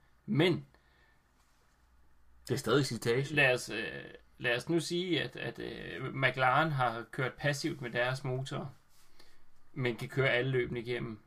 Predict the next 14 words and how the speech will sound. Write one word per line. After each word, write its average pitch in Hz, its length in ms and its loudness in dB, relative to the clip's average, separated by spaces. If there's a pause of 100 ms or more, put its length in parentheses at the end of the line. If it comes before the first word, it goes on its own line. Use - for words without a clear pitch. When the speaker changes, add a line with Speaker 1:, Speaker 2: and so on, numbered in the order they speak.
Speaker 2:
Mm. 113 280 -2 (560)
Speaker 1:
Og 117 300 4
en 113 260 -4
Mercedes-fabrikant, 131 1040 -4
de 120 320 -6
måske, - 420 -12 (720)
tænkt - 280 -10
eksempel, - 380 -10 (680)
bliver 123 160 0
nødt 120 120 0
til 120 100 -4
at 120 40 0
udgå 123 360 -2
af - 220 -6